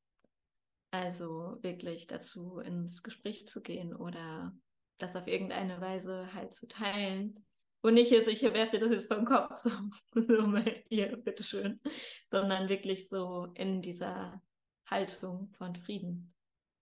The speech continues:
Also in diesem, was ich am Anfang benannt hab, von in dieser Großzügigkeit, in dieser, in diesem großen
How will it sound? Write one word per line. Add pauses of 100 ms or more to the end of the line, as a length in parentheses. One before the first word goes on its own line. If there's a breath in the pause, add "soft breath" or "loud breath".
(500)
Also
in
diesem,
was
ich
am
Anfang
benannt
hab,
von
in
dieser (260)
Großzügigkeit, (140)
in
dieser, (540)
in
diesem
großen